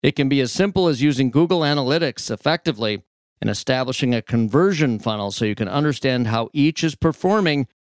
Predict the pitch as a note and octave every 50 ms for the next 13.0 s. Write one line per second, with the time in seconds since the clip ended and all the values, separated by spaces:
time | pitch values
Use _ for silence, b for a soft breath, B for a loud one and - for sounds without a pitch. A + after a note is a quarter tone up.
0 | _ _ - G2+ F#2 A#2 B2+ C#3 C3+ - - - - C#3 D3 D#3 C#3+ A2+ F#2 -
1 | - - - - - _ _ _ _ _ _ _ - D#3 D#3 F3 G3 G3 F3 D#3
2 | F3 D#3+ B2 B2 D#3+ F#3 G3+ F#3+ E3 D#3+ D3+ B2 G#2+ A#2 C3 D3+ D3+ - D#3 D#3
3 | C#3 B2+ - - D3 C#3+ D3 D3+ D3+ B2 B2+ C3+ D3 D#3 - D#3+ C#3 C3+ B2+ B2
4 | B2 C3 C#3+ - - D3 C#3 C3+ - B2+ A#2+ C3 D3 E3 D#3+ C#3+ D3 C#3 B2+ A#2+
5 | - - G#2+ - B2 A#2+ A#2+ B2 A#2+ - B2+ A#2+ - C3+ C3+ C3 - - E3 F#3
6 | G3 F3 D#3 D3 - - - _ _ _ _ _ _ _ _ _ _ - G#2+ A2
7 | A2 G#2+ - - - G#2 - - - D3+ D#3 E3+ - - F#3+ F#3 D#3+ C#3 F3 F3
8 | D#3+ F#3 F3 D3 E3 D#3+ C#3 D#3 E3 B2 - D3 E3 F3 F#3 F3 D3 A#2 E2+ -
9 | _ _ _ _ _ _ - A#2 G#2 A#2 A2+ G#2 B2 C3+ D3 D3+ D3+ D3+ A2+ A#2+
10 | A2 D#2 G#2 B2+ D3+ D#3+ E3 E3+ - - - A2+ - - F3 F3 F3 E3+ D#3 C#3+
11 | B2+ A#2 G#2+ F#2+ G#2+ D#3 F#3+ G#3 E3 F3 F3 F3+ F3+ F3+ F3 E3+ D#3 A#2 C3+ A#2+
12 | B2 C3+ D3 E3 E3 - F#3 E3+ E3+ E3+ - - E3+ E3+ D3+ - A#2 F#2+ - -